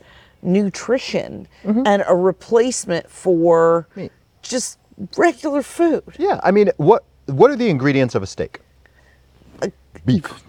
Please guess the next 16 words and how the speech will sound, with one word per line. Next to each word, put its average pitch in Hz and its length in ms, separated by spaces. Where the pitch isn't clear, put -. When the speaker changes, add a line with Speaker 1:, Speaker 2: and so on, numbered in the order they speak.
Speaker 1:
grass. 170 960
Speaker 2:
<laughs> - 360
Beef, - 420
right? 147 220
Like, 151 420
one 160 360
ingredient. 120 720
Speaker 1:
Yeah. 277 340
Speaker 2:
What's 131 300
the 170 160
ingredient 143 500
of 113 160
a, 104 520
you 117 100
know, 98 160
a, 95 180